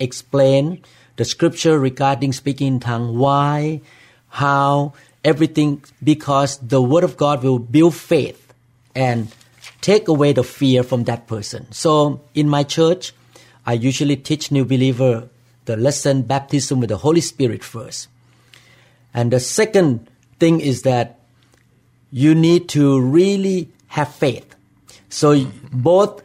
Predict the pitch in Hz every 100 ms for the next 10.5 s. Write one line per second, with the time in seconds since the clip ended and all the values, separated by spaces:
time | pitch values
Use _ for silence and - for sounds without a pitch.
0 | - 143 143 165 170 147 143 139 - 160
1 | 180 185 127 113 143 143 160 135 127 117
2 | 135 156 151 147 139 143 143 135 110 104
3 | 107 120 - - 160 160 143 117 - -
4 | 120 123 131 139 127 131 123 107 123 -
5 | 139 123 117 127 175 - 135 113 - -
6 | - _ 131 143 - 139 - 143 110 -
7 | _ _ _ _ - - 165 170 180 -
8 | - _ _ _ - 123 139 135 123 _
9 | _ _ 117 127 147 143 131 113 139 156
10 | 147 - 131 113